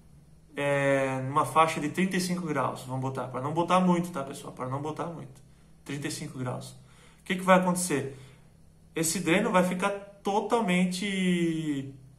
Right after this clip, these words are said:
condensando, né? Ele soa, começa a suar. E aí, quando,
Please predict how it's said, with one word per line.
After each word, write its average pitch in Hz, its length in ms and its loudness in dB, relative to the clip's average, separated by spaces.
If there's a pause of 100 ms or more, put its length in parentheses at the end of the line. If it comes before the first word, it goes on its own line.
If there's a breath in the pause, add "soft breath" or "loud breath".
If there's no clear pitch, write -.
(140)
condensando, 220 840 2
né? 151 240 0
Ele 139 140 -4
soa, 196 440 4
começa 139 360 -2
a - 40 -6
suar. - 540 2 (840 soft breath)
E 160 120 2
aí, 170 240 4 (160)
quando, 214 280 2